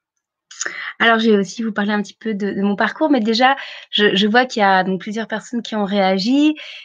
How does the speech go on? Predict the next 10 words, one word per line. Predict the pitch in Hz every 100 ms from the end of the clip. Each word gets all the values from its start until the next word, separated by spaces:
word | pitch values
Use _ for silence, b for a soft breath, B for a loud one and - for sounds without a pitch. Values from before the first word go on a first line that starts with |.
| B
Euh, | 190 185 185 185 185 190 185 190 190 -
Yves | 254 269 262
qui | 233
dit | 202 233
qu'aujourd'hui, | 226 214 220
il | 220
a |
nourri | 190 214 233
les | 233 214
oiseaux | 220 220 214 254 262 269